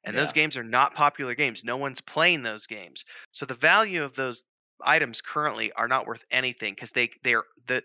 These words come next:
Speaker 1: ecosystem is so small for those 'cause it's only within those games. You have to have an Ubisoft account. You have to play those specific games. So there's no, there's no actual resale value there. Whereas if you look at, say, uh,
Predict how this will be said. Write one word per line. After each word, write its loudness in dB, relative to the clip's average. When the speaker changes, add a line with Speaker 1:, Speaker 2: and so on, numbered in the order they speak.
Speaker 1:
ecosystem -4
is -8
so -2
small -2
for -8
those -8
'cause 0
it's -10
only -2
within -4
those -6
games. -2
You -10
have 2
to -6
have 2
an -4
Ubisoft -4
account. -2
You -8
have -4
to -20
play -2
those -4
specific -14
games. -6
So 0
there's -4
no, 2
there's -6
no 4
actual 2
resale -4
value -8
there. -12
Whereas 4
if -4
you -4
look -2
at, -6
say, 0
uh, 6